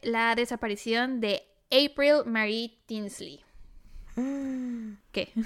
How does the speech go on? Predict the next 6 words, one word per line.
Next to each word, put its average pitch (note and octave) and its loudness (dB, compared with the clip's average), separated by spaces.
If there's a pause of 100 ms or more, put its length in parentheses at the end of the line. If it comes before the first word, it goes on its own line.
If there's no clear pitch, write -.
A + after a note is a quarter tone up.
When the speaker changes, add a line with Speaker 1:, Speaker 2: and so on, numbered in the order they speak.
(1000)
Speaker 2:
Nada, C#4 0 (260)
pues - -4
me, G3+ 2 (160)
me G3+ 2
sorprende. G#3 2 (180)
Mm, G#3 -10